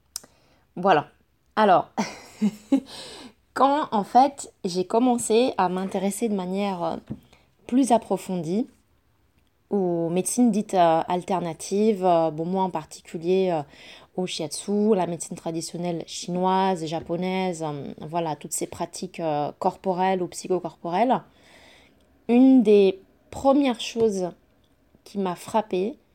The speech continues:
c'est, euh, la vision en fait que, qu'on peut avoir de ces pratiques et la réalité. Voilà, et ça je vous le dis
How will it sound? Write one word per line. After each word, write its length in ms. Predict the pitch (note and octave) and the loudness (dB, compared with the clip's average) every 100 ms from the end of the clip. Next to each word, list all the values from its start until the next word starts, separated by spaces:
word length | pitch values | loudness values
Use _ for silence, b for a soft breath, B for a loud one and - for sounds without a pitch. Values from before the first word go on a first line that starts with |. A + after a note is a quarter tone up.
| _ _ _ _ | _ _ _ _
c'est, 480 | - - G#3 G#3+ G#3+ | -12 -6 0 4 4
euh, 280 | F3+ E3+ E3+ | 4 2 2
la 160 | E3+ | 0
vision 440 | E3 A#3 A#3+ C4 A3 | 2 2 2 2 0
en 60 | |
fait 400 | F3+ G3 A#3 - - | 0 -2 -4 -6 -10
que, 460 | A3 G3 F#3+ F#3+ | -4 0 0 -2
qu'on 240 | F#3 F#3+ F3+ | -4 -6 -6
peut 160 | C4 | 2
avoir 260 | A#3+ F3 A3+ | 2 2 -2
de 80 | G3 | -4
ces 160 | - | -8
pratiques 600 | - G3+ - B3+ - - _ - | -8 -8 -6 -8 -8 -20 _ -4
et 100 | B3 | -2
la 160 | A#3 E3+ | -2 -2
réalité. 640 | A3+ B3 A3 F#3+ - - _ _ _ _ _ - b b b - | 0 0 0 -4 -8 -16 _ _ _ _ _ -20 b b b -2
Voilà, 200 | - - | -2 0
et 60 | G3 | -2
ça 240 | - E4 | 2 2
je 80 | B3 | 2
vous 100 | F#3+ | -4
le 60 | F3 | -6
dis 420 | D#3 G#3+ C#4 | -6 -2 0